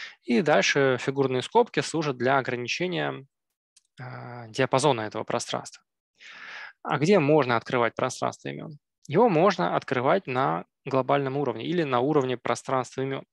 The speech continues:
В языке C у нас, а, был только глобальный уровень, а, и был, например, уровень блока,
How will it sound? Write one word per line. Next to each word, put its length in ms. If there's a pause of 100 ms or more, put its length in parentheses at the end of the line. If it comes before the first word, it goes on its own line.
(800)
В 100
языке 380
C 320
у 120
нас, 380 (500)
а, 200
был 200
только 320
глобальный 420
уровень, 400 (840)
а, 320
и 200
был, 220
например, 340
уровень 280
блока, 420